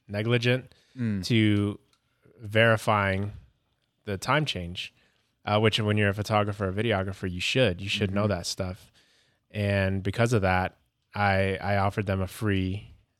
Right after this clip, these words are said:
Speaker 1: a free shoot to, to make up for it on, like, wherever they wanted to, whatever, just, let's just make this right.
Speaker 2: Mm-hmm.
Speaker 1: So have you ever had one of those, like,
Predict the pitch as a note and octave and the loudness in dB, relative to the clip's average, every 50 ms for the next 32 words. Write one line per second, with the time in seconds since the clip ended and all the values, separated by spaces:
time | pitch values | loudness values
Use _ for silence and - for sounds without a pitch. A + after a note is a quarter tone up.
0 | _ _ _ - - - - G#2+ F#2 F2 - - - F#2+ F2+ F2 E2 - - E3 | _ _ _ -16 -12 -6 -6 -4 -4 -2 -4 -4 -4 -6 -6 -8 -10 -14 -20 -20
1 | _ - - A2 F#2+ F#2+ _ - A#2 G#2+ G2+ G2 F#2+ - F#2 F2+ - - _ - | _ -4 -4 -4 -4 -4 _ -6 -4 -2 -2 -2 -2 -2 -4 -4 -6 -10 _ -8
2 | F2+ F2+ F2+ F2 D2 - - G2 G2+ G2+ G2 G#2 G2+ D2 G2 G2 G2 G2 G#2 G#2+ | -6 -6 -6 -6 -8 -10 -10 -8 -6 -6 -6 -6 -6 -4 -4 -4 -4 -2 0 2
3 | A2+ A2+ A2+ A2 A2+ A2 G#2+ G#2+ G#2+ G#2+ G#2+ G#2+ G#2 G#2 G#2 G2 - G#2+ G2+ G2 | 4 4 4 2 2 0 0 0 -2 -2 -2 -2 -2 -2 -4 -4 -4 -4 -4 -2
4 | G2 G2 G2 G2 G2 G2 G2 G2 G2 G2 G2 G2 G2 G2 F#2+ F#2 G2+ G2+ G2 F#2+ | -2 -4 -4 -4 -6 -4 -4 -4 -2 -2 -4 -4 -4 -6 -6 -6 -8 -8 -8 -8
5 | - - - _ G2 G2+ G2 - F#2+ F#2 - - - - - - _ - G#2 G2+ | -10 -14 -14 _ -10 -10 -8 -8 -8 -10 -10 -12 -16 -20 -20 -20 _ -8 -8 -8
6 | - - G2+ F#2 - - F2+ F2+ F2+ E2+ D2+ - - - _ _ - G#2+ G#2+ G2+ | -6 -6 -8 -8 -6 -6 -6 -6 -6 -6 -8 -10 -16 -20 _ _ -12 -10 -10 -8
7 | G2+ F#2+ F#2 B2 A2+ C3 C#3 D3 D3 C#3 C3+ C3 B2 B2 A#2+ A#2+ A#2 A2+ A2 A2 | -8 0 2 4 4 4 6 8 6 8 8 6 6 6 4 4 4 4 2 2
8 | G#2+ G#2 G2+ G2+ G2 G2 G2 - - - - - - _ _ _ _ _ _ _ | 4 4 4 4 4 2 0 -4 -6 -8 -10 -14 -20 _ _ _ _ _ _ _
9 | _ _ _ _ _ _ G#2 G2 F#2 | _ _ _ _ _ _ -4 -4 -4